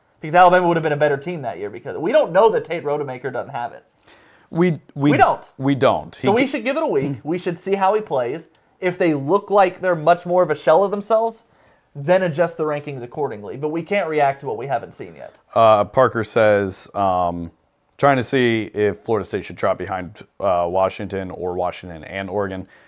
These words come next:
Speaker 2: It's a good call. And, uh, you, you bring up a good point. I don't think there's any reason to do it quite yet.
Speaker 1: Mm-hmm.
Speaker 2: I cannot believe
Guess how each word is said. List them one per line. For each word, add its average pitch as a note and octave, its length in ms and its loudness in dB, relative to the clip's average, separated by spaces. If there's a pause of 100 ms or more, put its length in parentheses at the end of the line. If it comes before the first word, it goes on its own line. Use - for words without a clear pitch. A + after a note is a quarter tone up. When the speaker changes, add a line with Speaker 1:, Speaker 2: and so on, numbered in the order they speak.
(180)
Speaker 2:
It's - 100 -10
a E3 40 2
good D#3 160 2
call. F#2+ 300 0
And, C3 220 -4
uh, B2+ 300 -10
you, E3+ 240 -4
you F3 140 0
bring G3 180 4
up E3 120 4
a C3+ 60 0
good A#2 180 -2
point. F2 200 -4
I E2 80 -6
don't G2+ 180 -2
think A2+ 120 -4
there's G#2 160 -4
any G2 140 -6
reason F#2+ 240 -8
to E2+ 80 -12
do F2 80 -8
it D#2 100 -8
quite D2 220 -8
yet. - 420 -2
Speaker 1:
Mm-hmm. C#3+ 240 -10
Speaker 2:
I C3+ 80 4
cannot G#2 260 -2
believe F#2 520 -10